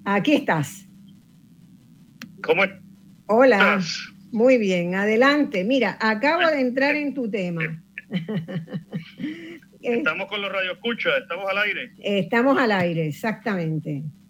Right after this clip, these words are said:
Speaker 1: Eh, puedes
Speaker 2: Bueno, pues un saludo a los radioescuchas y, y un privilegio estar con, con la doctora Marcia Rivera,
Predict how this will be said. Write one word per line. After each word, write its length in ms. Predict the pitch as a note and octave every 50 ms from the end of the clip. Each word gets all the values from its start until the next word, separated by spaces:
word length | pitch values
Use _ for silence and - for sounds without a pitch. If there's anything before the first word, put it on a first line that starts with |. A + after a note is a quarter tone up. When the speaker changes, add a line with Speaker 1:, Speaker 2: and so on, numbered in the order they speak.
| - - - _ - - _ _ _ _ _ - - - - - - - - - - - - _ _ _ _ - - _ _ _ -
Speaker 1:
Eh, 260 | F#3 F#3 F3+ F3 E3 D#3
puedes 460 | D#3+ F3+ F#3+ G3+ G#3+ A3+ B3+ C4+ - -
Speaker 2:
Bueno, 160 | - F3+ G3
pues 100 | F#3+ E3
un 80 | D#3 D3
saludo 360 | - F#3+ E3+ E3 F3 F#3 F#3
a 40 | F3+
los 140 | F3+ E3+
radioescuchas 680 | F3+ F3 E3+ E3 D#3+ - - G#3 A3+ A3+ - G3+ G3 F3+ E3+ E3+
y, 800 | D#3+ D3+ D3 C#3+ C#3 C3+ C3 B2 A#2 A2+ A2+ - - - - C3
y 40 |
un 180 | C#3 D#3 E3+ -
privilegio 560 | - G#3 G3+ G3 F#3+ F3+ F3+ G3+ G#3 G3+ F#3+ E3+
estar 360 | - - G3 G3 G3 F#3+ -
con, 360 | F#3+ F#3 F3+ E3+ D#3+ D#3 D3
con 120 | - D3+ D3+
la 80 | D3
doctora 500 | D3 C#3+ C#3 - - - E3+ F3+ F#3 F#3
Marcia 340 | E3 D#3+ D#3+ E3+ D#3+ - F3+ F3
Rivera, 440 | F3 E3+ E3+ F3+ G3+ G3 F3+ C#3+